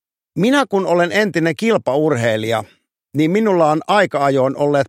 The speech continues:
paikat aika hajalla. Vuonna kaksituhatta neljätoista minulle tehtiin sääryluuhun osteotomialeikkaus. Jouduin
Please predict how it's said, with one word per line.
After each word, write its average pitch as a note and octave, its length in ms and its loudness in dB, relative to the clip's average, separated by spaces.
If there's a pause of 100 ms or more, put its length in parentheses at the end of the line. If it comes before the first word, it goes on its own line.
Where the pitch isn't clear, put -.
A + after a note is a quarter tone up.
paikat E3 380 0
aika C3 260 0
hajalla. B2+ 580 -2 (1400)
Vuonna F#3+ 220 0
kaksituhatta G3+ 580 0
neljätoista D3+ 880 0 (120)
minulle D#3 360 0
tehtiin D3 460 -2
sääryluuhun C3+ 840 0
osteotomialeikkaus. B2+ 1600 -2 (760)
Jouduin F#3+ 600 2